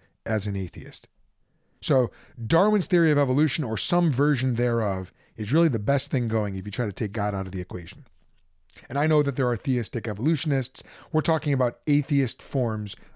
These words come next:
of evolution. Remember, it's evolution plus atheism equals ignorance. So in other words, without God, all we are left with to govern the universe is chance. If evolution by natural selection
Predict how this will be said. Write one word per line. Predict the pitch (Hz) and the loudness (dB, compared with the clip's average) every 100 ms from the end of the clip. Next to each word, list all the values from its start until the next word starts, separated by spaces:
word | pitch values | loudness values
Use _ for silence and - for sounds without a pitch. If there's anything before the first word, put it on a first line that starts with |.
| - | -6
of | 127 113 | -2 -2
evolution. | 107 104 90 - - - - - - - - - - _ _ _ - - - - - | -2 -4 -6 -12 -18 -20 -20 -20 -20 -20 -20 -20 -20 _ _ _ -20 -20 -18 -18 -4
Remember, | 135 139 139 101 87 - - - - - | 0 2 2 0 -4 -14 -20 -20 -20 -4
it's | 131 113 - - | -2 -2 -2 0
evolution | 160 165 156 147 | 4 4 2 0
plus | 131 135 - - | 0 0 0 -2
atheism | 131 127 110 101 98 95 - - | 0 0 0 -2 -2 -8 -10 -6
equals | 123 - 101 | -6 -4 -4
ignorance. | 107 98 87 - - - - _ - - - | -4 -4 -10 -10 -14 -16 -20 _ -20 -20 -10
So | - 170 147 | 0 2 2
in | 160 | 2
other | 208 208 | 4 4
words, | 151 - - - | 2 -2 -18 -8
without | 123 147 170 202 | 0 2 2 2
God, | 147 123 90 - - - - - - - _ _ | 0 0 -2 -10 -20 -20 -20 -20 -20 -20 _ _
all | - 170 233 | -2 2 4
we | 220 | 4
are | 180 135 | 4 4
left | 127 120 - | 2 0 -4
with | 107 104 98 - | -4 -2 -4 -4
to | 123 | 0
govern | 139 139 127 | 2 2 0
the | 120 | 2
universe | 196 135 101 95 - _ _ - | 2 2 0 -2 -6 _ _ -6
is | 117 104 - | -4 -4 -8
chance. | - - 208 170 - - - - _ _ _ _ - | -8 -2 0 0 -4 -10 -12 -12 _ _ _ _ -12
If | 127 | -8
evolution | - 202 233 226 196 | -2 2 4 4 4
by | 160 | 2
natural | 139 135 - 131 | 4 2 0 -2
selection | - 120 113 110 101 | 0 0 -2 -4 -8